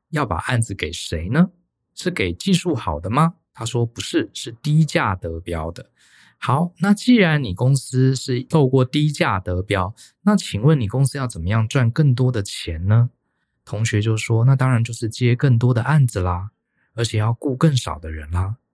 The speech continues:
那我就告诉他：“那不就对了吗？”好，其实很简单，你也可以用自己一样的问题来问自己。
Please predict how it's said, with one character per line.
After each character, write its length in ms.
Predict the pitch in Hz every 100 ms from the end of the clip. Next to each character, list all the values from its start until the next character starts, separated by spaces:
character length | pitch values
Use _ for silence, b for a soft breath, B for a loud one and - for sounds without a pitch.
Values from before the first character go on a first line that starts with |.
| _ _ _
那 100 | 123
我 100 | 110
就 200 | 85 107 113
告 160 | - 107
诉 100 | 107
他 140 | 104 117
：“那 100 | 139
不 140 | 139
就 100 | 139
对 280 | - 170 139
了 100 | 107
吗？” 320 | 95 87 95 _ _ _
好， 160 | - 98
其 140 | -
实 120 | 185
很 140 | 220 220
简 160 | 220
单， 160 | 147 175
你 60 | 208
也 80 |
可 80 | 185
以 40 | 202
用 160 | 190
自 160 | 175 180
己 240 | - 95
一 60 | 95
样 180 | 151 139
的 80 | 143
问 220 | 170 131
题 160 | -
来 160 | 101 104
问 220 | 143 160
自 160 | 139 139
己。 260 | - 85